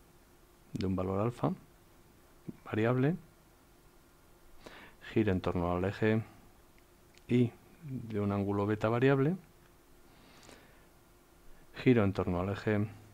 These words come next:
Z de nuevo de un ángulo gamma variable. Tal y como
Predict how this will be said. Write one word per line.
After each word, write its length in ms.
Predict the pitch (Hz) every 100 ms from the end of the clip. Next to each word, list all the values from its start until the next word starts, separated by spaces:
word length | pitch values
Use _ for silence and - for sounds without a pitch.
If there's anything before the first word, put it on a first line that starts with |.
| - - - - - - - - - - - -
Z 300 | 117 110 104
de 100 | 104
nuevo 380 | 107 113 117 135 - -
de 80 |
un 80 | 113
ángulo 440 | 98 98 101 107 - -
gamma 340 | 98 95 98
variable. 400 | 98 - 160 - - - - - - - - - - - - - - - - - - - - - -
Tal 160 | - 139
y 40 |
como 420 | 143 139 131 123